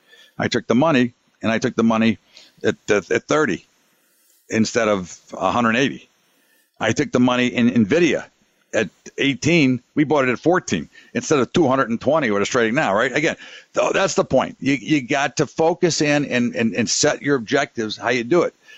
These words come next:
Long-term account, fundamentals will give you something that you want to be in. Um, uh, Robinhood is, I, I, I'll talk about that later. Okay.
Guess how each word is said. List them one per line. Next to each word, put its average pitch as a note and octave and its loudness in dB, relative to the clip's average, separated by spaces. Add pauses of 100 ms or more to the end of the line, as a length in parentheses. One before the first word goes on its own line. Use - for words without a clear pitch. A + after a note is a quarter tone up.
(680)
Long-term E3+ 2
account, D#3 0 (600)
fundamentals D3 2 (520)
will A2 4
give B2 2
you B2+ 0
something A#2 -2
that A2 -10
you A2 0
want G#2 -2
to F#2+ -14
be G#2 -4
in. F#2 -6 (960)
Um, G2 -2 (1700)
uh, - -6 (1300)
Robinhood F3 2
is, A#2 -6 (460)
I, - -2
I, C#3 0
I'll C#3+ 2
talk E3 0
about C3 2
that G#2+ 2
later. F#2 0 (440)
Okay. G2 -10